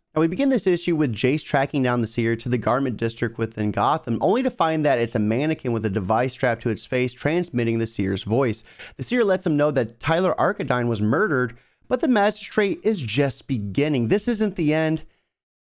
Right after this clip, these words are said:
and <laughs> things aren't what they appear to be.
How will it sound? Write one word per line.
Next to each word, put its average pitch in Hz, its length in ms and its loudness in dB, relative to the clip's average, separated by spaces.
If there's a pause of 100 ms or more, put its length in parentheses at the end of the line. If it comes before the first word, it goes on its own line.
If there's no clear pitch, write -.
(100)
and 147 500 2
<laughs> - 40 -12
things 240 240 2
aren't 143 320 0
what 120 160 0
they 113 140 0
appear 110 240 -2
to 101 80 -2
be. 107 400 -2